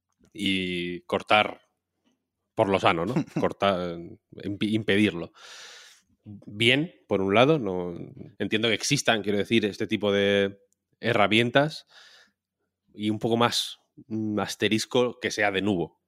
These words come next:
Speaker 1: precisamente, ¿no? Que es
Speaker 2: Claro.
Speaker 1: efectivamente una, eh, herramienta muy poco querida por el impacto que tiene en el rendimiento de los juegos en P C, por ejemplo, por cómo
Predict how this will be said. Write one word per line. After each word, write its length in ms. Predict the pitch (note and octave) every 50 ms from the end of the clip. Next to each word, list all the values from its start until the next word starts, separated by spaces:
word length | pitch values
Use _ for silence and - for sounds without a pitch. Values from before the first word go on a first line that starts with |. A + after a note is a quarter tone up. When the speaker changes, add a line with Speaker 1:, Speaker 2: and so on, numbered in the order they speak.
| _ _
Speaker 1:
precisamente, 560 | - G2 F#2+ F2 F2+ - E2+ E2 D#2+ D#2 E2+ F2+
¿no? 120 | G2+ G2+
Que 80 | G2 F2+
es 120 | D#2+ -
Speaker 2:
Claro. 140 | - F#2+ F2
Speaker 1:
efectivamente 640 | F2 F#2 - - G2+ G2 F#2+ G2+ G2+ F#2 F#2 G2+
una, 500 | G2 G2 G2 F#2+ F#2+ F#2+ F#2+ F#2+ F#2 F#2 - - - - - _ _ _ _ _ _ -
eh, 460 | G#2 G2+ F#2+ F#2 F2+ F2+ F#2 F2+ F2+
herramienta 800 | G2 G#2 G#2 G#2 F#2+ G2 G#2 G#2+ A2 G#2+ G2 G#2+ G#2+ G#2 G#2 G#2 G2+ G2 - -
muy 280 | - G#2+ A2 A#2 A#2 A2+
poco 280 | - - A#2+ - A#2+ A2
querida 480 | A#2 A2 G#2 A#2+ B2 A#2 A#2+ A#2+ A#2+
por 200 | - G#2+ G#2 G2+
el 100 | G2+ G2+
impacto 460 | G2 G2 F#2+ G2 A#2+ A2+ - - A#2+
que 80 | G#2 G#2
tiene 520 | F#2+ G#2+ G#2+ G#2+ G#2+ G#2+ G#2 G#2 G2+ - _ _ _ _ _ _ _ _ _ _ _ _ _ _ _
en 200 | - G#2+ G#2+ A2
el 120 | A2 G#2
rendimiento 560 | F#2+ G#2+ G#2+ G2+ G2+ G2+ G#2+ A2+ G#2+ A2+ G#2+
de 120 | G#2 G#2 G2+
los 140 | G2+ G2 -
juegos 500 | - - B2 B2 A#2+ A#2 A#2 A2+ A2+ -
en 120 | G#2+ G2+
P 120 | - G#2
C, 200 | - C3 C3 B2+
por 120 | G#2+ A2+ G#2
ejemplo, 480 | - B2+ B2+ B2 A#2+ A#2+ B2+ C3+ C#3 - _ - - - - - - _ _ _
por 160 | - G#2 G2
cómo 1040 | - - G#2 G#2 G#2+ G#2+ G#2+ G#2 G#2 G#2 G#2 G#2 G#2 G#2 G#2 G#2 G2+ G2+ F#2+ - _